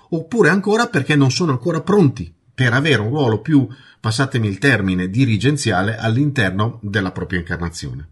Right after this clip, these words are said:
Mm? Quindi nessun giudizio, nessuna macchia, come direbbe Li Ching, e questo è un modo.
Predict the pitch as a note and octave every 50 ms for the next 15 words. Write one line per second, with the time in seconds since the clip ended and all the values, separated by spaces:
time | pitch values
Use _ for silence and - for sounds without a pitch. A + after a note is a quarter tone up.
0 | - B2+ E3+ F#3 - - - - - - - _ C#3+ C3+ G#2+ F#2+ G2 - - _
1 | _ _ - G#2+ A2+ A2+ A2+ - C3 A2 G#2+ C#3 C#3+ A2+ F#2+ F2+ - - B2+ A#2
2 | G2+ - - F#2+ G#2 A2 G2 G2 G#2 A2 - A#2 A2 G#2+ - E2 E2+ E2+ F#2 F#2+
3 | F2+ F#2 F2+ G2 B2 D#3 C#3+ - - E2+ F2 F#2+ G#2 C#3 - - - C#3+ - -
4 | F#2 D#2+ - - - - F2+ D#2+ D2+ C#2+ C2+ B1+ B1 -